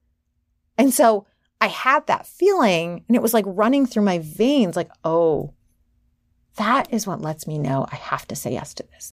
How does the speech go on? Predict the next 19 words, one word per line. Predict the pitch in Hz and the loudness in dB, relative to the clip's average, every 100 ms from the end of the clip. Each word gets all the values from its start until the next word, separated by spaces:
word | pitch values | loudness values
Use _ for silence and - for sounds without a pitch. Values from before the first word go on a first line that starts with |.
| _ | _
even | 277 285 311 | -2 2 2
when | 294 220 | 4 2
I'm | 165 | 0
afraid, | 156 165 156 - | 0 2 2 0
even | 240 233 | 0 2
when | 220 | 2
I | 180 | 2
don't | 160 151 | 0 -2
know | 151 | -4
how | 143 | -4
to | 139 | -4
do | - | -4
it." | - - _ _ _ _ _ _ _ _ _ _ _ _ | -6 -6 _ _ _ _ _ _ _ _ _ _ _ _
Because | 196 214 196 | -2 0 0
it | |
all | 190 208 | 0 2
begins | 185 170 | 0 -4
with | 156 | -8
one | 151 143 127 131 | -8 -6 -6 -8